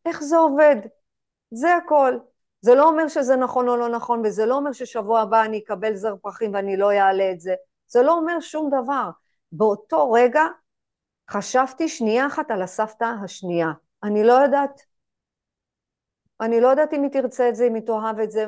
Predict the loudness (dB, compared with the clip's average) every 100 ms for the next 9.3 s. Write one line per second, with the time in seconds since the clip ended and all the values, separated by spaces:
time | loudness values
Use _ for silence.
0 | -8 -6 -2 -2 -4 -6 -8 -12 -14 -18
1 | -16 -10 -10 -10 _ _ _ _ _ _
2 | _ 4 6 6 4 2 -2 -2 0 0
3 | 0 0 2 2 2 -2 -6 -4 -2 0
4 | 0 -6 _ _ _ _ _ _ _ _
5 | -16 -4 -2 0 0 -2 -8 -10 -14 _
6 | -6 -2 -2 -2 -4 -6 -4 -6 -4 -2
7 | -2 -4 -8 -10 -8 -8 -6 -8 -6 -4
8 | -4 -6 -8 -10 -14 -8 -8 -8 -14 -8
9 | -4 -2 -4